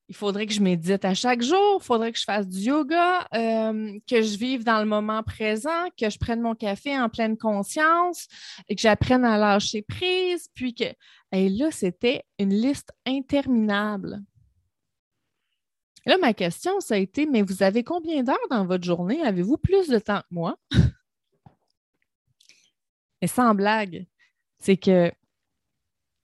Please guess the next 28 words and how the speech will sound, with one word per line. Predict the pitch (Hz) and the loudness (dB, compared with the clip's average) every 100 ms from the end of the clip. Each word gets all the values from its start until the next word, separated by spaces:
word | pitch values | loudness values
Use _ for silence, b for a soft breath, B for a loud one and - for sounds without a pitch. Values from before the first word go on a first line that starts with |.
| _ _ _ _ _ _ _ _ _ _ _ - - | _ _ _ _ _ _ _ _ _ _ _ -4 4
on | 196 | 4
veut | 180 220 | 4 0
tellement | 226 - 233 220 220 240 | 0 2 2 4 2 2
aller | 233 185 170 | 2 0 -2
mieux. | 165 156 156 175 - _ _ _ | -4 -6 -6 -8 -14 _ _ _
On | - | -2
veut | 180 202 220 | 2 4 4
tellement | - 233 240 220 226 | 4 2 2 2 2
prendre | 240 - 185 190 | 0 0 0 -2
soin | - 180 | 0 0
de | 170 | 0
nous | 165 170 190 202 | -2 0 2 2
à | |
un | 180 | 0
certain | 175 165 - 175 | -4 -6 -4 -2
moment | 170 170 208 | 0 0 0
parce | 208 180 | -2 -6
qu'on, | - 160 _ _ _ _ _ _ - | -10 -14 _ _ _ _ _ _ -4
on | 202 | 2
a | 208 | 4
vu | 196 196 240 | 4 2 -2
qu'on | 226 165 | -4 -8
s'est | - 160 | -6 -6
négligé. | 151 151 151 151 151 - _ _ _ _ _ _ _ - B B | -6 -6 -6 -8 -10 -16 _ _ _ _ _ _ _ -20 B B
On | - 185 | 0 6
a | 202 226 | 8 8
vu | 208 226 277 277 | 6 4 2 0
que | - 214 208 | 0 0 2